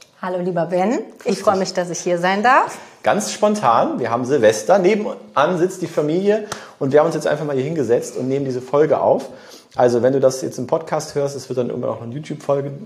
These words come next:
Speaker 2: äh, geben, dann kannst du uns auch sehen. Ich gebe jetzt noch eine kurze Anleitung, was du jetzt hier erwarten kannst in dieser Folge. Also, es geht darum, zum einen natürlich,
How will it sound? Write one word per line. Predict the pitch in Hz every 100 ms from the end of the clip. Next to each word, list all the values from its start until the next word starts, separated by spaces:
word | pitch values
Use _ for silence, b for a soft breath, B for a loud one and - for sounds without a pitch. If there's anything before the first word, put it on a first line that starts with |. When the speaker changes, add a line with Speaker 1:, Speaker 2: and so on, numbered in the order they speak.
| -
Speaker 2:
äh, | 127 127
geben, | 127 127 120
dann | 104
kannst | 117 113 -
du |
uns | 98 101
auch | - 127 - B B
sehen. | 101 127 135 92 - B B B _
Ich | -
gebe | 156 175
jetzt | 160
noch |
eine | 131
kurze | 123 170 - -
Anleitung, | 139 104 90 104
was | 107 -
du |
jetzt | 107 104
hier | 113
erwarten | 104 107 131 110
kannst | 92 85
in | 87
dieser | 80 80
Folge. | - 80 - _ _ _
Also, | 101 101 82 - - b b b b -
es | -
geht | 143 117
darum, | 107 156 202 247
zum | - 123
einen | 123 143
natürlich, | 196 - 185 202 190 -